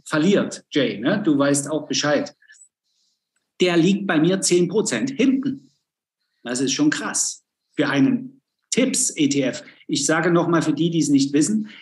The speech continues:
das sind inflationsgesicherte Anleihen. Ja, also das ist eine Ironie, die sich hier auftut. Und, ähm, ja, wenn das die fünftgrößte Position ist, dann weiß jetzt jeder, dass ich da keine Freude mit habe. Aber nun ja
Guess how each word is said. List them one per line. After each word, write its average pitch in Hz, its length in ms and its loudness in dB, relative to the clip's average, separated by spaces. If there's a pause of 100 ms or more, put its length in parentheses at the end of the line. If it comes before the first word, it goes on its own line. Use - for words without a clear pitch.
das 151 160 -2
sind 170 200 2
inflationsgesicherte 170 1900 0
Anleihen. 147 640 -2 (380)
Ja, 143 140 -2
also 165 260 2 (120)
das 160 140 2
ist 190 140 2
eine 190 80 4
Ironie, 160 840 2
die 139 100 4
sich 131 160 0
hier 113 200 -2
auftut. - 440 -12 (800)
Und, 147 500 2
ähm, 147 680 2
ja, 139 300 0
wenn 131 140 0
das 139 140 0
die 160 100 0
fünftgrößte 160 500 -2
Position 151 540 0
ist, 214 240 0
dann 170 300 -2 (100)
weiß 160 320 0
jetzt 156 200 -2
jeder, 170 460 2
dass 151 240 0
ich 143 140 -6
da 139 120 -2
keine 196 340 0
Freude 147 280 0
mit 147 220 0
habe. 139 320 0 (720)
Aber 160 720 2
nun 226 180 4
ja 143 200 0